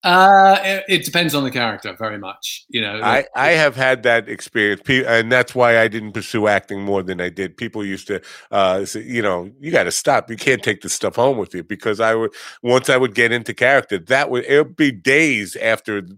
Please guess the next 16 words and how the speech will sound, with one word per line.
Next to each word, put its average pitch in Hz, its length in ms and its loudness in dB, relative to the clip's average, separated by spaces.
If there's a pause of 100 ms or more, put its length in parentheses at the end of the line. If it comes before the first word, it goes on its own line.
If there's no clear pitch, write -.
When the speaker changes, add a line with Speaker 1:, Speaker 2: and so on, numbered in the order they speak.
(120)
Speaker 2:
the 113 80 -10
bit 113 240 -6
was 95 180 -10
over, 110 380 -4
and 95 240 -10
I'd 95 140 -10
still 110 220 -8
be 98 120 -8
doing 95 440 -4
it. 82 180 -12
Speaker 1:
Yeah, 131 380 2
Speaker 2:
Like 127 120 -2
Speaker 1:
I 131 160 4
know. 131 180 2
Speaker 2:
<laughs> 131 180 2
Speaker 1:
I've, 175 120 4